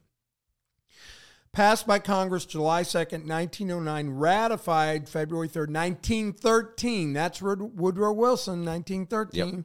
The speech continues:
Speaker 1: Sixteenth Amendment changed a portion of Article one, Section nine. The Congress shall have the power to lay, collect taxes on income from whatever source derived without apportionment among the several states without regard to any census or enumeration.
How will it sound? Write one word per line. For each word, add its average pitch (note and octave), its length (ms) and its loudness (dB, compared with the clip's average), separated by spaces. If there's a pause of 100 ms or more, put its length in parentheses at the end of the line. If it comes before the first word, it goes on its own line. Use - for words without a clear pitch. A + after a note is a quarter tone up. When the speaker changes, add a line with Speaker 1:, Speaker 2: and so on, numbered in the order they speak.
(1040)
Speaker 1:
Sixteenth B3+ 500 0
Amendment F3+ 260 0
changed A3+ 640 0
a E3+ 160 0
portion E3 800 -6
of C#3 160 -8
Article D3+ 340 -4
one, C3+ 160 -6
Section C3 380 -14
nine. D3+ 200 -4
The C3 60 -8
Congress E3+ 400 -4
shall D#3 140 -6
have C#3 80 -4
the C3 60 -6
power D3+ 260 -6
to C3 120 -8
lay, C3 460 -6 (360)
collect C#3+ 320 -6
taxes D#3+ 380 -2
on E3+ 180 -2
income F3+ 560 0
from C3+ 180 -10
whatever E3 380 0
source F3+ 340 -6
derived D3 460 -2
without D3+ 340 -2
apportionment D#3 680 -6
among C3 240 -8
the B2+ 60 -10
several C3 300 -10
states B2+ 320 -12
without C3 320 -6
regard B2+ 380 -8
to B2 80 -14
any B2 240 -10
census C#3 720 -8 (540)
or B2+ 160 -8
enumeration. B2 840 -6